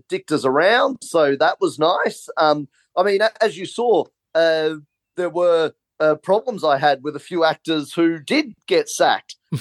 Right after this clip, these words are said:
Speaker 1: Uh, so that was a thing. So, but I, I recognised that they, they were gonna be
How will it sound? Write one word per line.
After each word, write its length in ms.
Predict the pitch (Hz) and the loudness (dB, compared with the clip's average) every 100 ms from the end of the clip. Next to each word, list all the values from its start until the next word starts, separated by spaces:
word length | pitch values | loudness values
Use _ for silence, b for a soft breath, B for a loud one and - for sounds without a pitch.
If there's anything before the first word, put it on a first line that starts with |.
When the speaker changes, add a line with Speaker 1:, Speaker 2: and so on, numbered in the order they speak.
| 160 | 0
Speaker 1:
Uh, 460 | 156 147 143 139 | 2 4 2 0
so 300 | 143 165 156 | -4 -2 0
that 200 | 151 208 | 2 0
was 100 | 240 | -2
a 80 | 143 | -8
thing. 400 | - 135 170 254 | -8 -4 -4 -4
So, 260 | - 175 170 | -2 0 0
but 220 | 151 180 _ _ - | 0 -2 _ _ -4
I, 120 | 165 | 0
I 120 | 170 165 | 2 0
recognised 720 | 190 160 165 170 156 160 156 | -2 -8 -6 -2 0 0 -4
that 160 | 160 | -6
they, 140 | 170 160 | -2 0
they 220 | 156 160 | 0 0
were 120 | 156 | -2
gonna 160 | 160 151 | -4 -4
be 340 | 143 139 131 | -4 -4 -2